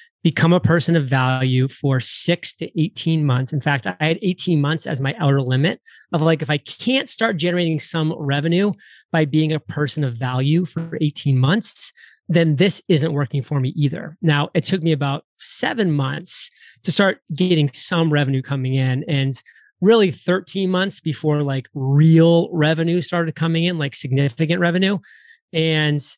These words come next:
it was just me going in eyes wide open. This is a commitment. This isn't gonna happen overnight. I'm planting seeds here that are going to bloom eight, twelve,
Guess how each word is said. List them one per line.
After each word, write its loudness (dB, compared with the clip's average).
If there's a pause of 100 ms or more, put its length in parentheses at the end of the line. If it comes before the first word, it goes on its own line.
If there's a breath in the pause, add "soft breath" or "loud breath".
(140)
it 2
was 2
just -2
me 2 (120)
going 0
in -2
eyes -2
wide -2
open. -2 (280)
This -6
is -2
a 0
commitment. 0
This -4
isn't 0
gonna 0
happen 2
overnight. -2 (400 loud breath)
I'm 0
planting 0
seeds -2
here -2 (480 soft breath)
that 4
are 4
going 4
to -2
bloom 2 (220)
eight, -2 (240)
twelve, -2